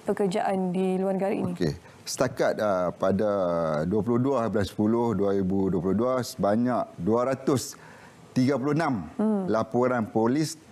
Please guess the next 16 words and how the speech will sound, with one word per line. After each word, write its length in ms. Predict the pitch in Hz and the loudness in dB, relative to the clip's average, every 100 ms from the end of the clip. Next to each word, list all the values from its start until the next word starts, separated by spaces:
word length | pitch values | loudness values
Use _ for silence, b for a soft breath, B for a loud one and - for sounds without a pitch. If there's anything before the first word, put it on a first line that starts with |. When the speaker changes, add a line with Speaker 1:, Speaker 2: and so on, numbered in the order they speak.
| - - | -8 0
Speaker 2:
telah 240 | 120 110 | 2 0
kita 240 | - 101 | 0 0
terima, 480 | 98 98 98 127 175 | 0 2 2 0 -2
Speaker 1:
Hmm. 240 | 220 214 190 B B - | -2 -2 -2 B B -4
Speaker 2:
uh, 280 | 98 101 101 | 0 0 0
di 160 | 101 110 | 0 0
mana 320 | 117 120 120 120 117 110 95 87 87 85 87 | 0 0 0 0 0 0 0 0 0 0 0
melibatkan 720 | 107 120 131 - - 135 113 | 0 0 0 -2 0 0 0
seramai 400 | - 113 117 110 | 0 0 0 0
dua 240 | 107 113 | 0 0
ratus 320 | 113 120 104 120 | 0 0 0 0
sembilan 160 | 113 | 2
puluh 180 | 101 104 104 | 2 0 0
tujuh 160 | 104 | 2
orang. 320 | 101 104 131 180 | 0 0 0 -2
Speaker 1:
Mhm. 260 | 202 202 | -2 -2